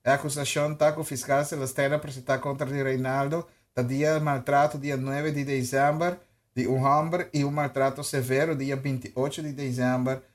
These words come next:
con un cuchú de, em, eh, con, eh, de, em, es un hombre aquí.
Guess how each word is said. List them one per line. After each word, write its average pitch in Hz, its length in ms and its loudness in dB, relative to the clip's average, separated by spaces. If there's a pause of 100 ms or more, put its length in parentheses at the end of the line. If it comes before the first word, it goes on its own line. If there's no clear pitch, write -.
(200)
con 131 220 0
un 147 160 -2
cuchú 147 580 -2 (280)
de, 117 200 -2
em, 123 360 0
eh, 117 280 0
con, 107 220 -4
eh, 110 140 -4
de, 120 260 -4
em, 127 140 0
es 147 160 -2
un 156 120 0
hombre 156 340 2
aquí. 113 280 -4